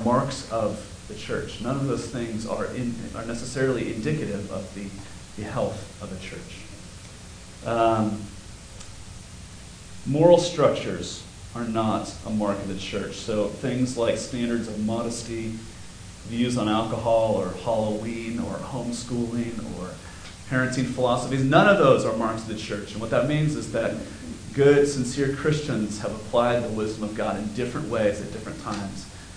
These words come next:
with regard to all of those topics. Um, a rigid culture or a sort of a leadership structure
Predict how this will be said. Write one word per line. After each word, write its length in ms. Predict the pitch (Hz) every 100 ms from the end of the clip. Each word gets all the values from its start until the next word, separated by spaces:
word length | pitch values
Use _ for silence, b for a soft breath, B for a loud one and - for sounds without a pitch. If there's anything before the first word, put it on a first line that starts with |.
| B
with 160 | - -
regard 260 | 104 107 107
to 60 | -
all 260 | 98 101
of 120 | 101 98
those 340 | 98 92 - -
topics. 560 | - - - - - - - - - - - - - - - - - - - - - - -
Um, 720 | 113 110 107 107 104 101 95 90 - - - - -
a 100 | 120
rigid 680 | 117 120 135 139 143 131 - -
culture 560 | 123 123 - 117 107
or 160 | 107 104
a 100 | 101
sort 220 | - 117
of 100 | 107
a 60 | 104
leadership 580 | 107 117 123 123 110
structure 800 | - - - 113 113 - 101 87